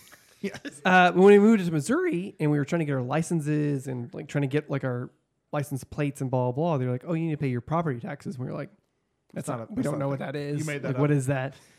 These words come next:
Speaker 2: "Oh, it's you're taxed and you owe money on stuff you already pay money for that you own."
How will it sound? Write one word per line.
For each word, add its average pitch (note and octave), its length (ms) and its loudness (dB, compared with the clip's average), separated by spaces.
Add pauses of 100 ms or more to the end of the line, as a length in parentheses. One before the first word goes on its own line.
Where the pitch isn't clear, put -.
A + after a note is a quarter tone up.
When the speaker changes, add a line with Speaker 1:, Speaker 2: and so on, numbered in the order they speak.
(140)
Speaker 2:
"Oh, F#3+ 140 6
it's F3+ 280 0
you're D#3 360 0
taxed - 680 -10 (840)
and C#3 160 -2
you B2+ 200 -4
owe D#3+ 160 4
money D3+ 500 0 (400)
on C3 140 -4
stuff F#3+ 260 0
you D#3+ 100 2
already D#3 200 0
pay E3 200 -4
money F#3+ 300 -2
for B2 480 -4 (400)
that D3 100 2
you D3 300 2
own." G#3 420 4